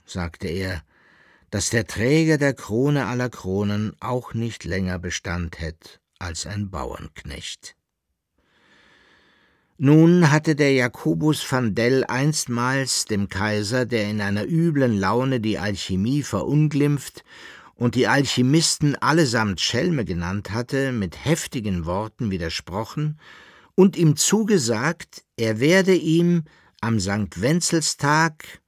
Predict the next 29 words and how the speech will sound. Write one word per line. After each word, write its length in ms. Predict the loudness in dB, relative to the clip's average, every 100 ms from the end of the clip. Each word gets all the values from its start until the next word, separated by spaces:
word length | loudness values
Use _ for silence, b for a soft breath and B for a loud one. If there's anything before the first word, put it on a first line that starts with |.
| _
der 160 | -12 -8
in 140 | -8
Böhmen 400 | -4 -2 -2 -2
als 220 | -4 -8
ein 120 | -10 -12
großes 460 | -8 -8 -8 -12
Freudenfest 720 | -12 -8 -8 -8 -10 -10 -10
begangen 420 | -12 -8 -6 -4 -4
wird, 300 | -4 -6 -14 B B B B B
einen 500 | 4 6 6 4 4
Barren 500 | 2 0 0 0 0
Golds 600 | 0 0 0 -2 -4 -6
zwölf 560 | -2 -2 2 0 0 -6 2
Pfund 280 | 4 4
schwer 520 | 2 -4 -2 0 -2 -4
überreichen 880 | -4 -6 -4 -4 -4 -4 -6 -6 -6 B B B
als 180 | -6 -4
eine 280 | -4 -4 -4
erste 680 | 0 0 0 -2 0 -2 -4
und 260 | -6 -6 -4
geringe 580 | -4 -4 2 4 4 2
Probe 480 | -2 -2 -2 0 -4
dessen, 540 | -4 -4 -4 -4 -6 B B B B
was 420 | -4 -2 0 -2 -4
er 300 | -4 -2 -2
in 160 | -2 -6
der 100 | -6
Goldmacherkunst 1160 | -2 -2 -2 -4 -4 -6 -10 -4 -4 -4 -10
vermöge. 680 | -6 -2 2 2 0 -6 -12